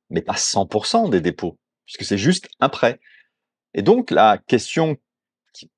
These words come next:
doit être posée, c'est quelle est la contrepartie que je peux avoir pour sécuriser ce contrat de prêt ? Bah, dans le cas d'une banque, c'est assez limité. Deuxième exemple que l'on a pris, ce sont les exemples des obligations d'État.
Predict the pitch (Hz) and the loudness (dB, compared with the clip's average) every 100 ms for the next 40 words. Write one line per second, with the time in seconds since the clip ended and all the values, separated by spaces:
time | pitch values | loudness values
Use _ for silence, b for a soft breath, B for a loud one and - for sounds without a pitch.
0 | - 101 127 - - 92 95 269 311 - | 0 4 4 2 -4 0 2 2 2 -4
1 | - - 113 104 101 - _ _ _ _ | -14 -4 2 2 2 -2 _ _ _ _
2 | _ _ _ - 170 202 131 - 143 143 | _ _ _ 0 4 4 2 -2 0 0
3 | 139 131 - 247 - 117 98 104 - - | 2 -2 -4 -4 -2 -2 0 -2 -2 -2
4 | 202 208 - 92 101 185 262 - - - | 4 4 4 0 2 2 2 -4 -8 -2
5 | 120 - 120 165 294 - 107 104 - - | -2 -2 -2 -2 -2 -2 -4 -4 -2 -2
6 | 82 - 78 - B B B B - - | -2 -2 -4 -4 B B B B -12 -6
7 | 78 - 117 87 82 190 226 - _ _ | -4 0 0 0 2 2 2 -4 _ _
8 | _ - - - - 175 156 110 - - | _ -14 -6 -4 0 2 2 -2 -4 -16
9 | _ _ 82 95 - 92 95 123 127 - | _ _ -8 -2 2 2 2 0 -2 -6
10 | 80 92 - 233 233 - - 175 226 113 | -2 -2 0 0 -2 -6 -2 0 2 2
11 | 110 90 78 147 220 113 147 113 98 104 | 2 0 0 0 0 0 2 2 -2 0
12 | 104 - 175 160 127 123 - | -2 -2 -6 -2 0 2 0